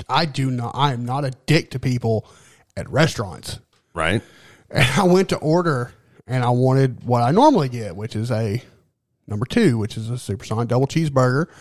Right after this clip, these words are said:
Speaker 2: Mm-hmm.
Speaker 1: And I usually get chili cheese fries and a large Coke. That's what I get.
Speaker 2: Right.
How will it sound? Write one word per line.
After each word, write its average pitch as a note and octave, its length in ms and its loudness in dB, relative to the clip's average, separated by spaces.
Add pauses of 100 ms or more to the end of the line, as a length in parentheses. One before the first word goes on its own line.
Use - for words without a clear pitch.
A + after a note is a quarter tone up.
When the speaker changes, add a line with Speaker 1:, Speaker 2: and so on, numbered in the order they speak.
(120)
Speaker 2:
Mm-hmm. A2 60 -6 (120)
Speaker 1:
And A2 80 -2
I B2+ 80 -2
usually B2+ 240 -2
get B2 140 -8
chili A#2 260 -8
cheese C3 260 -6
fries A2 420 -6 (540)
and A2+ 160 -2
a - 20 -2
large F#2+ 260 -2
Coke. - 320 2 (340)
That's - 120 -12
what G2+ 80 -2
I E3 40 0
get. G3+ 280 0 (180)
Speaker 2:
Right. E2 280 -4